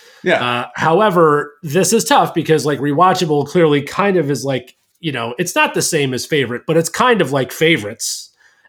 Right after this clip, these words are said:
Speaker 2: And so there's some stuff that's definitely gonna be like, "Oh, yeah." Uh,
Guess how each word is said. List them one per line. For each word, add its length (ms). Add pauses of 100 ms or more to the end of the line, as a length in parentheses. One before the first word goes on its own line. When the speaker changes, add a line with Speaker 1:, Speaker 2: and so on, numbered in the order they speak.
Speaker 2:
And 200
so 280
there's 220
some 140
stuff 260
that's 160
definitely 340
gonna 160
be 100
like, 320
"Oh, 120
yeah." 400 (400)
Uh, 280